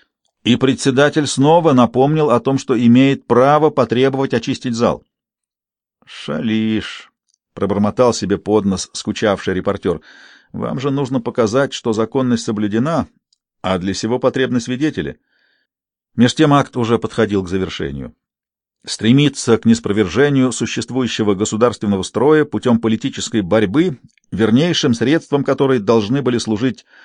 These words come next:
повторяемые в случае неудачи покушения на цареубийство. Плодами такой решимости явились последовательные покушения на жизнь его императорского величества восемнадцатого ноября тысяча восемьсот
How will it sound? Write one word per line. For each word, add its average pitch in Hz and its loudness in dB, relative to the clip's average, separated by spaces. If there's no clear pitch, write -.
повторяемые 131 4
в - -12
случае 113 -2
неудачи 113 4
покушения 135 0
на 120 4
цареубийство. 127 -4
Плодами 170 4
такой 156 0
решимости 156 -2
явились 135 0
последовательные 135 2
покушения 120 2
на 110 4
жизнь 117 0
его 117 2
императорского 117 0
величества 110 -2
восемнадцатого 120 0
ноября 104 2
тысяча 117 -6
восемьсот 104 -2